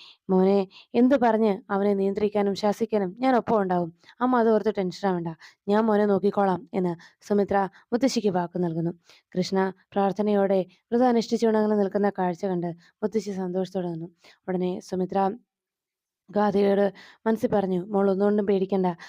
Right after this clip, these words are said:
മോളുടെ ഈ വ്രതത്തിന് ഭംഗം വരാൻ ഞങ്ങൾ ആരെയും അനുവദിക്കില്ല. മോളുടെ ഒപ്പം ഞങ്ങൾ എല്ലാവരും ഉണ്ട്" എന്ന് മനസ്സിൽ പറഞ്ഞുകൊണ്ട് സുമിത്ര അവിടുന്ന് പോന്നു. അപ്പോഴാണ് നാഗത്തറയിലേക്ക്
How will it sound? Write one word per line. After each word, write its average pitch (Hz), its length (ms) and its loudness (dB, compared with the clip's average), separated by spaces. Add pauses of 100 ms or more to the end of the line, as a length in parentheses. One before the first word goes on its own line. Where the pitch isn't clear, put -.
(180)
മോളുടെ 247 300 4
ഈ 254 120 4
വ്രതത്തിന് 226 360 2
ഭംഗം 208 360 0
വരാൻ 185 260 0 (240)
ഞങ്ങൾ 233 200 2
ആരെയും 196 260 2
അനുവദിക്കില്ല. 180 560 -2 (340)
മോളുടെ 185 300 2
ഒപ്പം 190 300 0 (280)
ഞങ്ങൾ 254 220 2
എല്ലാവരും 220 420 4
ഉണ്ട്" 185 400 0
എന്ന് 180 520 -6
മനസ്സിൽ 233 280 -4
പറഞ്ഞുകൊണ്ട് 190 480 -2
സുമിത്ര 190 440 -4 (100)
അവിടുന്ന് 170 320 -8
പോന്നു. 160 200 -16 (360)
അപ്പോഴാണ് 233 500 2
നാഗത്തറയിലേക്ക് 202 840 0